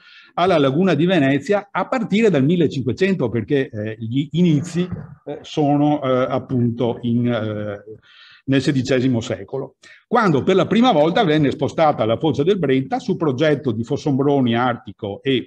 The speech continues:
Paleocapa. E confesso, devo dire che que-, questa parte, questo inquadramento storico mi è, eh, molto piaciuto, professore, la ringrazio proprio perché sono cose che, eh, sono in parte note, ma non tutte note, ma messe in maniera così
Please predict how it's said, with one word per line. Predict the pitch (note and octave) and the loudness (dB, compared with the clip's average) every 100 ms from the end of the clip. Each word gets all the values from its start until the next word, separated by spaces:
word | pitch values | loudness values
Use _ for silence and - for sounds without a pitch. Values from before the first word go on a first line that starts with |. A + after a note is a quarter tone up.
| - | -2
Paleocapa. | C3 D3 G#2+ G2 E3 - A3 - - - - - - | -2 0 -2 -4 -8 -4 -6 -6 -20 -20 -20 -20 -12
E | E3+ | -10
confesso, | F3 A3 C#3 B2+ D#3+ D3+ | -4 -2 0 0 0 0
devo | C3 C3+ | 2 2
dire | A#2+ B2+ | 2 0
che | A2+ | -2
que-, | A2 C#3 - | -4 -8 -4
questa | C#3+ - C#3 | -4 -4 -2
parte, | C#3+ C#3 C#3 C3 | 0 0 0 -2
questo | A2+ C3 | -4 0
inquadramento | C#3+ D3 D3+ D3+ C3+ F3 F3+ E3 | -2 2 0 2 2 2 2 -2
storico | - C3+ C3 C#3 C3+ C3+ C3+ | -2 0 2 0 -2 -4 -2
mi | B2 | -2
è, | B2 B2 B2 | -2 -4 -6
eh, | A2 A2 G#2+ | -10 -8 -6
molto | B2+ A2+ C3+ C#3 | -6 -8 -8 -6
piaciuto, | C3+ C3 B2+ C3+ C3+ | -4 -6 -6 -6 -6
professore, | B2+ C3 B2 C3+ C3 | -6 -8 -6 -6 -4
la | A#2+ | -4
ringrazio | A#2 A2 A2+ A#2 - A#2 | -6 -4 -4 -4 -4 -6
proprio | A#2 A#2+ B2 C3 | -2 -4 -2 -2
perché | A#2 G#2+ C3+ C3 - - - _ | -2 -4 -4 -4 -8 -20 -20 _
sono | - D#3 D3+ | -4 -2 0
cose | D#3 E3+ F3 - | 2 2 0 -2
che, | D3 C3+ | -2 -2
eh, | C3+ B2+ B2+ B2 B2 | 0 0 0 0 -4
sono | - E3+ F#3+ C#3+ - | -4 0 0 0 0
in | G3+ G#3 | 0 2
parte | - D#3+ E3+ E3 C3+ | 0 -2 -2 0 0
note, | A#2+ A#2+ A#2+ A3 | 2 0 0 -2
ma | D#3 C3 | 2 2
non | C#3 C3 | 4 2
tutte | G#2+ G#2+ D3+ | -2 -6 -2
note, | C#3 A#2 A#2 F3+ F3 | 0 -2 -2 -4 -2
ma | C3+ | -2
messe | D#3 G3 E3 | -2 -4 -4
in | B2+ | -2
maniera | B2 D3 C#3+ | 0 0 -2
così | - B2+ C#3+ | -2 -2 -2